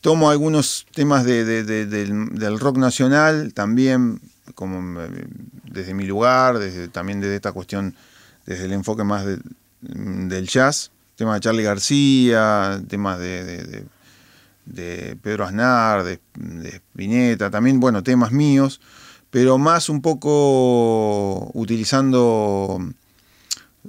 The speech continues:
otras sonoridades, más eléctricas, eh, y bueno, eso es el treinta de septiembre en Espacio Borges, bueno, y estar ahí con Hernán Jacinto, Pablo González en la batería,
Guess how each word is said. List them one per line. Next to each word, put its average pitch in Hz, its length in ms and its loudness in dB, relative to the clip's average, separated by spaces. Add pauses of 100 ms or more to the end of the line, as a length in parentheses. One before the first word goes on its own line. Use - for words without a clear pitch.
otras 123 320 0
sonoridades, 123 1300 2 (120)
más 104 300 -6
eléctricas, 127 960 0 (100)
eh, 92 600 -10 (420)
y 117 80 -6
bueno, 131 200 4
eso 139 120 -2
es 127 140 -2
el 113 160 2
treinta 143 320 2
de 127 80 2
septiembre 139 680 -2
en 92 180 -8
Espacio 117 380 -6
Borges, 127 280 -2
bueno, 101 380 -4
y - 40 -6
estar 101 220 -2
ahí 101 140 0
con 98 160 0
Hernán 107 260 2
Jacinto, 123 480 0
Pablo 131 240 2
González 120 460 -2
en 113 60 -4
la 117 60 0
batería, 123 520 2